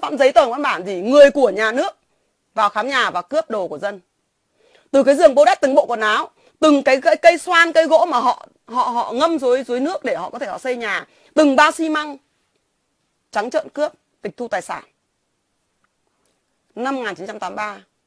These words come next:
Đấy là Bộ Chính trị mà họ giao nhiệm vụ bằng miệng. Đấy, cái sự khốn nạn như thế. Và bây giờ chúng nó không cướp trắng trợn như thế, chúng nó cướp,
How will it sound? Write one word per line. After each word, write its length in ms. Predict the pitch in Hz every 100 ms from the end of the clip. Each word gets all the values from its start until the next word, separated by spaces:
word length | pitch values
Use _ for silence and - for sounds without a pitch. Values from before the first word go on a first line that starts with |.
| _ _ _ _ _ _ _ _ _ _ _ _ _ _ _ _ _ _ _ _ -
Đấy 160 | 233
là 80 | 311
Bộ 120 | 285
Chính 140 | - 262
trị 240 | 339 -
mà 540 | 226 214 208 190 180 - _ _ _ _ _
họ 280 | - 262 196
giao 240 | 254 320
nhiệm 160 | 320 233
vụ 120 | 277
bằng 240 | 226 208
miệng. 180 | 214 - _ _ -
Đấy, 140 | 254
cái 100 | 339 -
sự 100 | 285
khốn 240 | 285 339
nạn 140 | 403 311
như 120 | 262
thế. 220 | 226 202 - _ _ _ _ _ _ _ _ _ _ _ _ _ _ _ _ _ _ _ _ _ _ -
Và 120 | 294
bây 160 | 359
giờ 180 | 339 330
chúng 120 | 294
nó 80 | 302
không 200 | - 392
cướp 200 | - 440
trắng 160 | 311 302
trợn 140 | 392
như 80 | 320
thế, 120 | 277
chúng 120 | 302
nó 100 | 262
cướp, 140 | 247